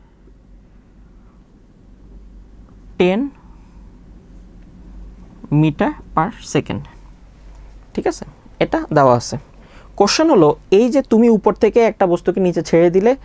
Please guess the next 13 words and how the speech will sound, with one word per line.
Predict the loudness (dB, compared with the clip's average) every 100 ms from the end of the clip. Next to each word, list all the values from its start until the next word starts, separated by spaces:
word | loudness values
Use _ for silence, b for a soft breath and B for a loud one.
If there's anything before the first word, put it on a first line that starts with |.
| b b b
তোমার | 0 2 2
বন্ধু | 0 2 2 0
নিচ | -4 -8
থেকে | -4 -4
একটা | -2 -4
বস্তুকে | -4 -6 -2
উপরের | -2 -2
দিকে | -4 -4
নিক্ষেপ | -4 -6 -4
করলো, | -2 -2 -2 b b b 0
এই | 2 2
বস্তু | -2 0 0
দুটো | 0 -2